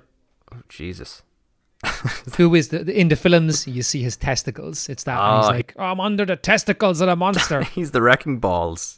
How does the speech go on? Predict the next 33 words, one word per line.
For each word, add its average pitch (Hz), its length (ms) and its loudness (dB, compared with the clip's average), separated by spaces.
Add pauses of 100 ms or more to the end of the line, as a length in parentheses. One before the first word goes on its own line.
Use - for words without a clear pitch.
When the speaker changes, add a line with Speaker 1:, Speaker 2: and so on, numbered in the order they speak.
Speaker 1:
Or, 71 120 -4
there, 67 220 -8
is - 160 -14
that 95 80 -6
the 120 80 -4
one? 131 80 -8
Speaker 2:
Just - 220 -6
be 147 120 -4
chill, 147 280 0
Ross. - 480 -2 (100)
Be - 100 -4
Speaker 1:
Mm. 135 100 -4
Speaker 2:
chill. 113 440 -4 (540)
Speaker 1:
The - 80 -2
names 127 320 -2
are 113 120 2
Superion, 143 720 -4
Defensor, 95 640 -8
Bruticus, 95 520 -8
and 85 160 -12
Devastator. 64 560 -8 (580)
And, 80 460 -8
uh, 78 380 -12 (420)
yeah, 98 120 -6
you 71 140 -10
got 76 120 -8
it 50 40 -12
right. 85 320 -4 (640)
It - 80 -20
says 101 300 -4
he's 107 160 -6
conspo-, - 640 -8
co-, - 100 -8